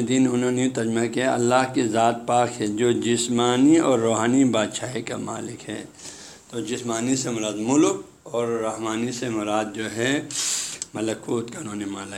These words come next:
کیا ہے، جسمانی اور روحانی ملا-، بادشاہی کا مالک ہے۔ تو یہ سب ترجمے اپنے، اپنے ذوقی ترجمہ ہیں۔ ہاں جی، آ، میرے نظر میں یہ سب ترجمے اس مقدس دعا کی معنی مفہوم کو کم حق و بیان نہیں کر پاتے ہیں۔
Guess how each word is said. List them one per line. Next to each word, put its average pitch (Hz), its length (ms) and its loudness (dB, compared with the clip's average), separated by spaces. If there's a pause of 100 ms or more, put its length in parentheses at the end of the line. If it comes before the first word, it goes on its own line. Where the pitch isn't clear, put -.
کیا 104 160 -12
ہے، 110 140 -14
جسمانی 104 580 -6
اور 110 160 -4
روحانی 104 340 -4
ملا-، 110 520 -8 (140)
بادشاہی 101 520 -6
کا 127 220 -14
مالک 120 340 -16
ہے۔ - 80 -20 (1500)
تو 143 80 2
یہ 156 220 8
سب 262 260 0
ترجمے 151 260 6
اپنے، 165 340 4
اپنے 160 320 4
ذوقی 135 360 4
ترجمہ 123 440 2 (120)
ہیں۔ 135 220 0 (100)
ہاں 123 100 0
جی، 135 160 4 (760)
آ، 120 180 2
میرے 151 500 6 (260)
نظر 127 520 2
میں 131 160 4
یہ 127 200 0
سب 123 280 -4
ترجمے 117 480 -4
اس - 180 -8
مقدس 123 640 -4
دعا 110 180 -2
کی 113 200 -6
معنی 113 380 -2
مفہوم 117 540 -2
کو - 200 -10
کم 113 220 -4
حق 117 380 -4
و 131 120 0
بیان 117 340 0
نہیں 120 220 0
کر 120 180 -2
پاتے 123 440 -14
ہیں۔ 117 100 -20